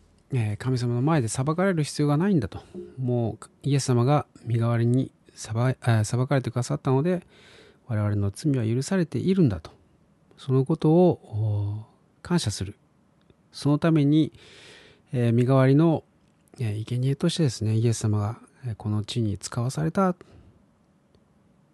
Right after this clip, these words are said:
ということを神様に感謝する日なんですね。えー、イエス様こそが、あー、私たち人類に対する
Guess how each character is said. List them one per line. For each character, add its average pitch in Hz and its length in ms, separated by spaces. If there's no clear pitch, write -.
と 143 140
い 156 80
う 175 40
こ 208 120
と 107 340
を 107 120
神 113 180
様 98 160
に 101 80
感 214 220
謝 110 140
す - 140
る 95 120
日 - 180
な 98 100
ん 104 60
で - 60
す - 140
ね。 135 160
え 107 120
ー、 - 40
イ 135 100
エ 185 80
ス - 60
様 180 180
こ - 160
そ 165 160
が、 190 320
あ 101 360
ー、 - 20
私 113 340
た 131 100
ち 107 200
人 175 280
類 156 140
に 127 120
対 127 220
す - 200
る 165 300